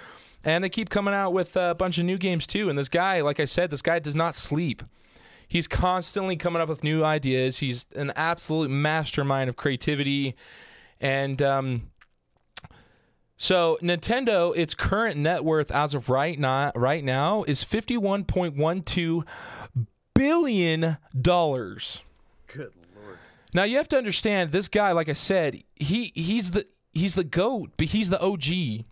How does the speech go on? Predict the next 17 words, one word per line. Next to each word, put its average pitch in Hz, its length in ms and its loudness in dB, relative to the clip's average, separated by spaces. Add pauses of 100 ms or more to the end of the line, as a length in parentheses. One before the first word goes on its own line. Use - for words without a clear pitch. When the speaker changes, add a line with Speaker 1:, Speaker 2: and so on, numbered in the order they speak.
(720)
Speaker 1:
He 180 160 -2
came 247 260 0
to 240 60 2
Nintendo 208 480 0
when 165 120 2
they 180 100 2
were 156 120 2
nothing. 139 600 -2 (1800)
And 175 200 2
here 208 180 0
we 226 140 0
are 196 220 2
now, 170 600 2
and 151 160 0
they're 165 100 2
worth 175 220 0
fifty-one 170 880 0